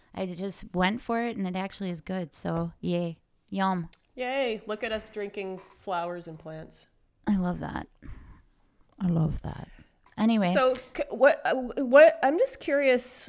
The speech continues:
Speaker 2: about that dreaded oil that, I'm wondering if you ever thought about putting, you know.
Speaker 1: <laughs> Oh, wait. Are you talking about me drinking fractionated coconut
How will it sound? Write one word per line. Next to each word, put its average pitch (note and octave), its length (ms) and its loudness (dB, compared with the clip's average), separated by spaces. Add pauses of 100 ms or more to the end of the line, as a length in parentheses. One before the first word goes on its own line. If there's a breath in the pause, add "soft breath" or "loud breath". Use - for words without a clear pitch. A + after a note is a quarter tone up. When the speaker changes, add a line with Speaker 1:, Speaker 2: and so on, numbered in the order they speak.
Speaker 2:
about G3+ 540 4 (680)
that F#3 400 0 (880)
dreaded F#3 480 2
oil E3+ 320 2
that, D3 320 -2 (440)
I'm F3 80 -6
wondering G3+ 300 0
if - 400 -4
you F#3 220 0
ever F3 120 0
thought E3 220 0
about E3 260 -4
putting, D#3+ 420 -6 (100)
you D#3+ 100 -10
know. D3 300 -10
Speaker 1:
<laughs> - 60 -20
Oh, A3 520 2 (180 loud breath)
wait. G#3 360 4 (280 soft breath)
Are A3 80 4
you A#3+ 220 2
talking F#4 560 -4 (220 loud breath)
about G#3+ 320 4
me G#3+ 260 2
drinking G#3 640 -2 (340 loud breath)
fractionated A3 1500 2
coconut A#3 840 0